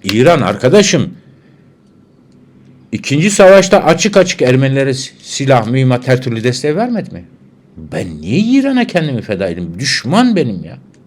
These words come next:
Ve o anlaşmada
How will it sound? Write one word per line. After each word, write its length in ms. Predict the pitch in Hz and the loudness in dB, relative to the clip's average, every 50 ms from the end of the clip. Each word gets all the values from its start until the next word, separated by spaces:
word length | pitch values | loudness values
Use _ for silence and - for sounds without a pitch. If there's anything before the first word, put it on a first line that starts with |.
| _ _ - - _ _ _ _ _ _ _ _ _ _ _ - - _ _ _ _ _ _ _ _ _ _ _ _ _ - - - - - - - - - - - - _ _ _ _ _ _ _ _ _ _ _ _ _ _ _ _ _ _ _ _ _ - | _ _ -20 -20 _ _ _ _ _ _ _ _ _ _ _ -20 -20 _ _ _ _ _ _ _ _ _ _ _ _ _ -20 -20 -20 -20 -20 -20 -20 -20 -20 -20 -20 -20 _ _ _ _ _ _ _ _ _ _ _ _ _ _ _ _ _ _ _ _ _ -4
Ve 380 | 90 123 180 196 185 - - - _ | 2 4 6 6 6 4 0 -2 _
o 140 | 175 220 214 | 2 2 4
anlaşmada 920 | 190 202 202 196 185 190 185 180 - - 190 196 190 196 190 151 101 92 | 4 4 4 6 6 6 4 4 2 0 0 2 4 4 2 2 0 -4